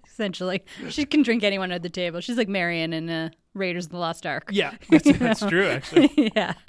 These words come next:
Speaker 1: Uh, so, yeah, she gets introduced to Stoney. Stoney's immediate response is to be like, "Oh, do you want me to autograph your program?"
Speaker 2: <laughs> Yeah.
Speaker 1: To which Kathy is clearly like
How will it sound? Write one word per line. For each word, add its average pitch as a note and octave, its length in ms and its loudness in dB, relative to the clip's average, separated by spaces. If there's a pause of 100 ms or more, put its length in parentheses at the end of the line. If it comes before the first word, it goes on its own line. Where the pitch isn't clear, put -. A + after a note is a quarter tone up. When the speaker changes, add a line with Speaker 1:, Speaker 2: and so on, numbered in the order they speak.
(320)
Speaker 1:
Uh, G3 380 2 (240)
so, - 320 2
yeah, G3+ 320 0
she - 160 -8
gets A#3 160 0
introduced G#3+ 500 2
to F#3 60 -4
Stoney. F3 460 0 (200)
Stoney's D#4+ 440 2
immediate G3+ 440 4
response F#3 840 -2 (280)
is G#3 160 0
to G#3+ 120 -2
be G#3 100 4
like, G#3 200 2 (120)
"Oh, G#3 220 4
do F#3+ 60 2
you F#3 100 0
want F#3+ 160 -2
me G3+ 80 -2
to F#3+ 120 -4
autograph G3 500 0
your G3+ 140 -2
program?" G#3 840 -2 (160)
Speaker 2:
<laughs> - 200 -6
Yeah. E3 260 2
Speaker 1:
To B3+ 480 2 (260)
which A#3+ 200 -2
Kathy G#3 320 2
is F#3+ 80 0
clearly F3 480 -2
like E3 260 -6